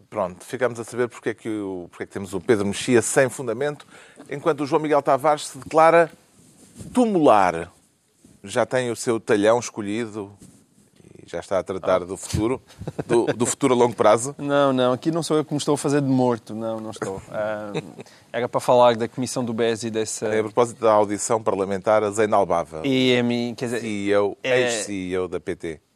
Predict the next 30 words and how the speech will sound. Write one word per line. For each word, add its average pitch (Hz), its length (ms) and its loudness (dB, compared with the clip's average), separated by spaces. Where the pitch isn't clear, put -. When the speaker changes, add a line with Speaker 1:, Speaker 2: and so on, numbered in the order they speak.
Speaker 2:
Ver 135 480 -2
aquilo 135 600 0
é, 127 320 2
assim, 120 400 -8
roça 120 800 2
o... 107 500 -8
entre 135 200 -10
o - 20 0
masoquismo, 123 960 -4
eh, 107 260 -8
para 110 120 -6
quem 120 100 -10
está 117 200 0
a 113 40 6
olhar, 113 560 0
e 131 140 -6
o - 40 -6
patético 120 880 -4
para 123 120 4
a - 20 0
figura 113 320 -6
que - 100 -10
o 110 40 -8
Zé 107 80 -6
Manuel 104 200 0
Bava 101 320 0
esteve 98 220 -10
a 90 40 -16
fazer. 90 300 -18
Ahm, 110 760 -2